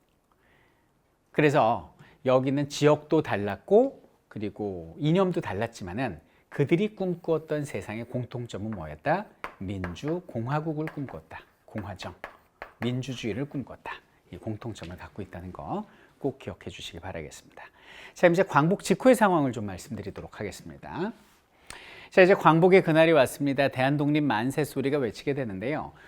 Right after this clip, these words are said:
광복 직전에 어떤 일이 있었냐면, 조선 총독부가 일본의 패망을 미리 알았어요. 그럼 이제 이들의 목표는 뭐냐면, 한반도에 있는 일본인들을 안전하게 본국으로 송환하는 게 이제 그들의 목표예요.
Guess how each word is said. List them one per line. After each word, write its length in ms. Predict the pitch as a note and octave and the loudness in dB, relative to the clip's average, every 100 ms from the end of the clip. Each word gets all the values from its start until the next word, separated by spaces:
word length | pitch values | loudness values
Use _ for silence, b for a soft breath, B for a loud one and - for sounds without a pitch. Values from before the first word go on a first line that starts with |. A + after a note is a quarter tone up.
| B | B
광복 400 | - C3+ C#3+ G3 | -8 -2 0 -2
직전에 340 | - C3+ D3+ D#3+ | -4 -4 -2 0
어떤 320 | F3 - D3 | -2 -4 -4
일이 120 | C3 | -4
있었냐면, 640 | G2+ F#2 E2+ G#2 A#2+ F2+ F3+ b b b | -6 -10 -10 -8 -8 -10 -14 b b b
조선 420 | - C#3+ G3 G3+ | -4 -2 0 -2
총독부가 800 | G3+ B3+ B3 A3 A2+ F#2+ A#2+ E2 - - - _ _ _ _ _ - B B - | -2 -2 -2 -2 -6 -6 -6 -8 -18 -20 -20 _ _ _ _ _ -20 B B -6
일본의 400 | C#3+ D#3 F#3+ F#3+ | 0 2 2 0
패망을 400 | G3 G3+ G3+ G3 C3+ | 0 0 2 0 -2
미리 180 | C#3 | 2
알았어요. 800 | E3+ G#2 D#3 - G#2+ F#2 G#2 F2+ E2+ F#2+ _ _ _ _ _ - b b b b b | 2 2 -2 -2 -4 -4 -6 -8 -14 -20 _ _ _ _ _ -18 b b b b b
그럼 160 | - G#3 | -6 -4
이제 240 | F3+ F#3+ | 2 4
이들의 340 | D#3 D#3 F#3+ F3+ | 4 4 4 4
목표는 400 | C3+ - E3 D#3+ | 2 -2 -4 -2
뭐냐면, 640 | A2+ G#2 A#2+ C#3+ G2 C#2 - B B B B | -4 -4 -2 -2 -4 -8 -14 B B B B
한반도에 720 | - C3+ E3 G3+ G3 F#3 F3+ | 0 2 6 4 6 6 6
있는 220 | F3 F#3 | 4 2
일본인들을 560 | C3+ C3 E3 D#3+ D#3 F3 | 0 0 0 0 0 0
안전하게 560 | - C3+ E3+ F#3+ F3 | 0 0 2 2 2
본국으로 540 | E3+ C3+ C3+ C3+ C3+ F#3 | 0 -2 -2 -2 0 0
송환하는 640 | F3 E3 D#3+ D3+ B2+ A#2 | 0 0 0 0 -2 -2
게 160 | B2+ F#3 | 2 2
이제 140 | B2 | 2
그들의 280 | A2+ A#2+ A2+ | 0 -2 -2
목표예요. 680 | G2 F#2+ - G#2 E2 A#2+ D#2+ | -4 -8 -8 -6 -4 -4 -6